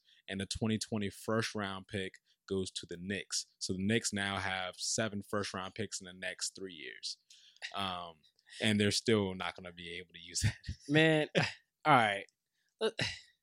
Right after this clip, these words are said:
Speaker 2: this trade to me was a little funny. Like, it,
Speaker 1: Uh-huh.
Speaker 2: to me, I think the Clippers did this trade just to spite the Lakers.
Speaker 1: Yeah.
Speaker 2: I don't think personally that neither team, if, if neither team would have got Morris, that,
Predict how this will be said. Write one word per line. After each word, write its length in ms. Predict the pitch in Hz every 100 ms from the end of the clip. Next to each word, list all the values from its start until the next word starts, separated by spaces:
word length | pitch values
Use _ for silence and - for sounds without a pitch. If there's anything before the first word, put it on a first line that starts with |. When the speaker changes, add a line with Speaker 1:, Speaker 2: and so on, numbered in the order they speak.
| _ _ _ - - - _
Speaker 2:
this 200 | 160 247
trade 280 | - 202 180
to 80 | 160
me 160 | 156 147
was 160 | 131
a 60 | 123
little 240 | 127 120
funny. 420 | - 127 107 95 _ -
Like, 240 | 135 139
it, 240 | 165 180 - -
Speaker 1:
Uh-huh. 120 | - -
Speaker 2:
to 120 | 180
me, 340 | 202 220 214 -
I 200 | 143 175 -
think 180 | 196 170
the 80 | 151
Clippers 500 | - 165 165 143 131 120 113
did 200 | 147 143
this 160 | 143
trade 380 | - 151 135 113 -
just 240 | 139 143
to 80 | 135
spite 280 | - 131 117
the 80 | 117
Lakers. 560 | 110 - 90 - - -
Speaker 1:
Yeah. 200 | 110 98 82 _ _ -
Speaker 2:
I 180 | 139 190
don't 220 | 214 208
think 240 | 190 175 -
personally 520 | 160 165 175 175 165 135
that 280 | 131 113 - _ _ _ _ 127
neither 500 | 135 151 170 156 147
team, 560 | - 151 139 131 120 - -
if, 160 | 135 - _ -
if 160 | 139 135
neither 260 | 196 196
team 240 | - 180 160
would 80 |
have 80 | 151
got 160 | 143 135
Morris, 440 | 143 147 151 -
that, 340 | 131 127 120